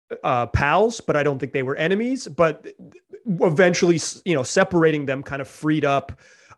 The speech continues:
um, the young, creative, offensive genius to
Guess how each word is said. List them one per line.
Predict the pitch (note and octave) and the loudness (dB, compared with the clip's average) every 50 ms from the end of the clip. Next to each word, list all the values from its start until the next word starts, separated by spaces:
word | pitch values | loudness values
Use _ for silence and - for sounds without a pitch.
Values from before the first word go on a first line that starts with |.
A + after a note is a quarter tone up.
| - | -4
um, | D3 C3 A#2+ A#2+ A2+ A#2+ A#2+ B2+ - | -4 -2 -2 -4 -6 -8 -10 -10 -12
the | B2+ A#2 C#3 C#3 | -10 -8 -6 -6
young, | C3+ B2+ A#2 B2+ C#3+ C#3 C#3+ D3 D3 C3 | -6 -6 -2 0 0 0 0 -2 -4 -8
creative, | - - C3+ C3 C3 C3+ C3+ C3+ A#2 | -8 -6 -4 -2 -2 0 -2 -2 -2
offensive | B2+ B2+ B2+ - C#3 C3 - - B2 A2+ | -4 -4 -4 -6 -8 -8 -8 -10 -12 -12
genius | G#2+ A#2+ C3+ C3+ C3+ C3 B2 A#2 - - - | -8 -8 -8 -6 -6 -6 -6 -8 -8 -12 -18
to | - - C3 B2 A#2+ B2 A#2+ A#2 A#2 G#2+ | -14 -10 -8 -8 -6 -6 -8 -8 -10 -12